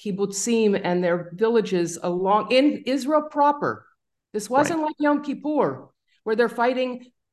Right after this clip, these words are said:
Speaker 1: uh, combined armies, and the Syrians and the Egyptians and the Saudi sent and the,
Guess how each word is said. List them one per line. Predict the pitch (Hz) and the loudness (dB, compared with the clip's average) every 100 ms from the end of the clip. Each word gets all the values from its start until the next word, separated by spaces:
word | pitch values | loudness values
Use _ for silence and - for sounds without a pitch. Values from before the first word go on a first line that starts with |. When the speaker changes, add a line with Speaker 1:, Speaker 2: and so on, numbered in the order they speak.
| _ _ 202 | _ _ -2
Speaker 1:
uh, | 202 | -2
combined | 214 208 226 262 247 - | 0 2 6 6 4 4
armies, | 226 254 220 160 160 180 | 4 6 4 2 0 -2
and | 185 | 0
the | 180 | 0
Syrians | 180 240 262 262 220 196 190 | -2 -4 -2 0 0 0 -2
and | 180 | -2
the | 180 | -2
Egyptians | 180 240 254 247 220 196 | -2 -4 -6 -2 -2 0
and | 196 185 | 0 -2
the | |
Saudi | 185 220 247 247 240 | -2 0 2 2 -2
sent | - 214 196 | -2 -2 -2
and | 196 175 | -2 -2
the, | 185 | -4